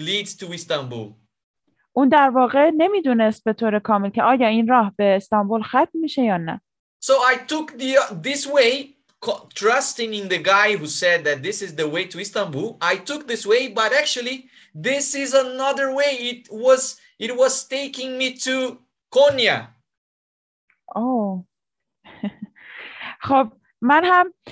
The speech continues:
Speaker 2: اه، با توجه به اینکه به اون شخص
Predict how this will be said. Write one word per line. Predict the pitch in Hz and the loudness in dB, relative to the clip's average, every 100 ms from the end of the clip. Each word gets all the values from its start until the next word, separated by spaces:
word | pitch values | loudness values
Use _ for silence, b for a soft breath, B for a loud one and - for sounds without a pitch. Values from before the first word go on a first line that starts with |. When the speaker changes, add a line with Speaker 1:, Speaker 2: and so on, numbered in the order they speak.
| 269 | -4
Speaker 2:
اه، | - 240 240 | 4 6 6
با | 226 262 | 4 2
توجه | 262 240 247 269 | 4 4 4 2
به | 262 302 294 | 2 4 6
اینکه | 262 262 285 | 4 2 0
به | 233 | 0
اون | 233 247 | -2 -4
شخص | - 262 254 - | 0 0 0 -4